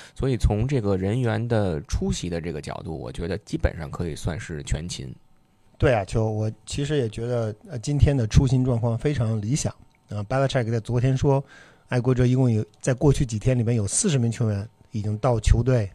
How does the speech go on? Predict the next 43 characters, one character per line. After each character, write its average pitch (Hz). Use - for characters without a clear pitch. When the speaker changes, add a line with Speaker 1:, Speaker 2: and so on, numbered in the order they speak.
Speaker 2:
向 123
球 117
队 117
报 117
到。 135
那 127
今 165
天 160
一 143
看， 127
这 139
个 123
数 135
字 120
不 -
虚， 196
而 143
且 113
从 117
训 139
练 123
营 113
的 131
表 104
现 135
来 117
看 113
和 117
出 147
勤 143
状 143
况 110
来 101
看， 104
大 120
家 131
基 196
本 139
上 107
没 113
有 135
伤 180
员， 139